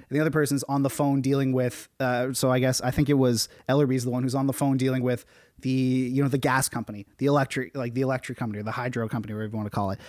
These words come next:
you know, a realtor to put the mark-, the, the house back on the market, stuff like that. It's, it's great, and they're working with the N H L P A to become a preferred vendor, which means that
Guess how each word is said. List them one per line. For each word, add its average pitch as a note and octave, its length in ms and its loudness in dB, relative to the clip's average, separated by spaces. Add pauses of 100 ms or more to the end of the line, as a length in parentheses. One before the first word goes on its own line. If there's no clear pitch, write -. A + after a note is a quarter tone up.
(120)
you C3 100 -2
know, C3 120 4
a C3 180 0
realtor C#3 500 4
to A2+ 60 2
put A#2+ 180 2
the C#3 80 2
mark-, C3+ 280 4
the, C3 200 2
the B2 120 -4
house B2+ 200 2
back A#2+ 240 0
on B2+ 80 2
the B2 60 4
market, A2 280 -2
stuff D#3+ 220 0
like D3+ 180 2
that. A#2 240 -2 (360)
It's, F#3 200 0
it's B3+ 140 2
great, C#4 280 4
and F3 160 6
they're F3+ 80 8
working G3 240 4
with F3+ 100 0
the E3+ 80 0
N E3 80 2
H D#3+ 100 0
L D#3+ 120 2
P D3+ 100 2
A D#3+ 60 4
to D#3 60 0
become D3 360 2
a C#3 100 2
preferred D#3 460 0
vendor, D3+ 480 2 (200)
which - 160 -6
means C#3+ 180 2
that C3+ 160 -2